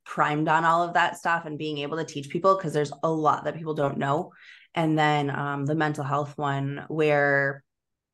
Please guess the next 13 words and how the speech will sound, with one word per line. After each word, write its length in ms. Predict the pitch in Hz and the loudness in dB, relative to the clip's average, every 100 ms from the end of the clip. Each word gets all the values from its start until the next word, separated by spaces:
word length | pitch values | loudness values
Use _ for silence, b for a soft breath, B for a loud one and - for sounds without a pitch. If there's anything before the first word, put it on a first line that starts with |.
| _ | _
I 40 | 160 | -2
mean, 160 | 156 147 | 0 2
that 160 | 143 | 0
can 180 | - 170 | -2 -2
<laughs> 0 | |
go 220 | 180 202 | 4 6
a 80 | 196 | 6
lot 260 | 156 143 175 | 6 4 2
of 140 | 151 | 0
different 380 | 151 143 147 135 | -2 -2 -4 0
ways. 420 | 147 135 151 247 - - | 0 0 -4 -6 -4 -2
<laughs> 120 | 240 | -2
So 420 | - - 151 - | -2 0 0 0